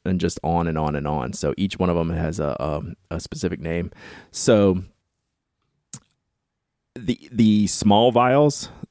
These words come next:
every day is a seven milliliter vial. So they're, like, you know, small, like, basically, like, a double your sample, sample size, um, you know, whatever, you know, sample vials you get. So there's definitely enough to play around with, and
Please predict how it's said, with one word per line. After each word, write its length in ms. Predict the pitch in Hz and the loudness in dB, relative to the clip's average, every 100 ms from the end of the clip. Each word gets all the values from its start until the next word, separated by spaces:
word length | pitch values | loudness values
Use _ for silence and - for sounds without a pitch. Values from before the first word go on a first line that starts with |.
| _ | _
every 220 | 110 123 | 2 4
day 200 | 113 110 | 6 6
is 140 | 104 90 | 6 4
a 60 | |
seven 580 | 87 - - - 101 95 | -2 -4 -6 2 4 6
milliliter 480 | 95 90 87 87 80 | 4 4 0 -2 -4
vial. 540 | 123 - - - - - - _ - | -2 -2 -2 -6 -10 -12 -20 _ -2
So 160 | - | 2
they're, 200 | 92 92 | 4 4
like, 340 | 87 82 78 - - - _ | 4 2 -2 -6 -16 -20 _
you 140 | - 90 | -8 -4
know, 200 | 82 85 | -2 -4
small, 580 | - - 117 92 80 95 | -6 2 4 4 2 -2
like, 300 | 87 80 - - 98 - - 92 | -4 -6 -12 -18 -16 -18 -14 0
basically, 320 | 98 98 87 | 0 0 -2
like, 160 | 87 | -2
a 40 | 98 | 0
double 320 | 90 92 98 | 0 4 4
your 160 | 90 82 | 2 0
sample, 480 | - 87 82 78 76 _ _ | 0 -2 -2 -6 -10 _ _
sample 320 | - 80 80 | -4 -4 -4
size, 420 | 76 58 64 - - - - - - - - | -6 -8 -8 -12 -16 -20 -20 -20 -20 -14 -8
um, 420 | 80 76 73 87 - | -4 -4 -6 -12 -12
you 140 | - 90 | -4 -2
know, 80 | 80 | 0
whatever, 400 | 82 82 82 82 _ | 0 0 -4 -8 _
you 120 | 90 | -8
know, 80 | 76 | -8
sample 340 | - 82 78 | -6 -6 -6
vials 260 | 71 67 - | -8 -8 -10
you 60 | 57 | -10
get. 200 | 60 - | -10 -4
So 280 | 107 104 113 | 2 2 2
there's 220 | - 113 | 4 4
definitely 340 | 95 113 104 90 | 4 0 2 0
enough 220 | 87 80 | -2 -4
to 60 | - | -6
play 200 | 87 85 | -6 -4
around 260 | 80 82 | -4 -6
with, 180 | 80 - | -6 -2
and 260 | 85 101 107 | 2 2 0